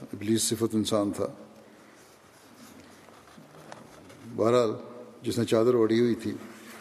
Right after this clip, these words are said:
اور دارالندوہ کے دروازے پر کھڑا ہوا، وہ لوگ جانتے نہیں تھے اسے۔ جب ان لوگوں نے اسے دروازے پر کھڑے دیکھا تو انہوں نے کہا، "یہ بوڑھا شخص کون ہے؟" اس شخص نے کہا کہ میں اہل نجد میں سے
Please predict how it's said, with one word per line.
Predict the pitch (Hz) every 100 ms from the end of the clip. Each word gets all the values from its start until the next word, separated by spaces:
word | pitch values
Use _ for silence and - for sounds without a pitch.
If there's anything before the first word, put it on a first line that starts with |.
| - - - - - - - - - - -
اور | 110 107
دارالندوہ | 110 110 110 104 120
کے | 117 117 95 - - - - 104
دروازے | 104 110
پر | 107 104
کھڑا | 104 110
ہوا، | 110 98 - - - - - - - - - - - - - - - - - - - -
وہ | 101 104
لوگ | 110
جانتے | 110 110 104
نہیں | 123
تھے | 123 143
اسے۔ | - - - - - - - - - - - - -
جب | 113
ان | 113
لوگوں | 131 139
نے | 143
اسے | 120 127
دروازے | 113 110 117
پر | 135
کھڑے | 123 123
دیکھا | 113 110 - 131 95 90 - - - -
تو | 110
انہوں | 107
نے | 101
کہا، | 123
"یہ | 123
بوڑھا | 113 113
شخص | 120 101
کون | - 104 127
ہے؟" | 107 - - - - - - - - - -
اس | 117
شخص | - 120 -
نے | 113
کہا | 117 123
کہ | 127
میں | 113
اہل | 110 117 110
نجد | 113 110
میں | 113 107
سے | 113